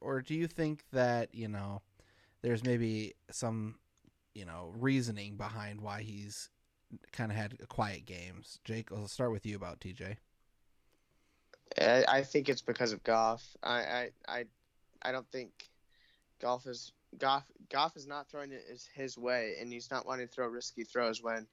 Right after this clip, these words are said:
Speaker 2: we know T J can catch those
Speaker 1: Mm-hmm.
Speaker 2: for the most part. And I think it's Goff. I mean,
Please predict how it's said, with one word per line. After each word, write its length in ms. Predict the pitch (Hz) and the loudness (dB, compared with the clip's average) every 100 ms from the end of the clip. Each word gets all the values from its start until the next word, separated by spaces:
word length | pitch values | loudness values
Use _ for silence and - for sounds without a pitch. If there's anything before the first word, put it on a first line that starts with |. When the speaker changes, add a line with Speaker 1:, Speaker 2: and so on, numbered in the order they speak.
| _ _ _ | _ _ _
Speaker 2:
we 120 | 139 | 4
know 200 | 139 135 127 | 6 6 4
T 260 | - 131 | 0 -2
J 400 | 117 123 110 110 - - | 2 2 2 -2 -10 -8
can 160 | 131 | -8
catch 340 | - 135 117 - | 0 2 2 0
those 520 | 104 98 - - - 120 | -2 -2 -6 -10 -10 -6
Speaker 1:
Mm-hmm. 220 | 110 98 | -6 -2
Speaker 2:
for 80 | 135 | 0
the 60 | |
most 300 | 135 135 - | 4 2 2
part. 320 | - 104 110 - _ _ _ _ _ _ - | -2 0 0 -4 _ _ _ _ _ _ 0
And 280 | 139 139 131 _ _ _ - | 4 4 2 _ _ _ 2
I 140 | 143 | 2
think 220 | 143 165 | 2 -6
it's 160 | 147 127 | -8 -8
Goff. 360 | - 117 110 - _ - | -4 -2 -2 -8 _ -10
I 200 | 123 127 | -6 -6
mean, 300 | 127 120 117 | -6 -8 -10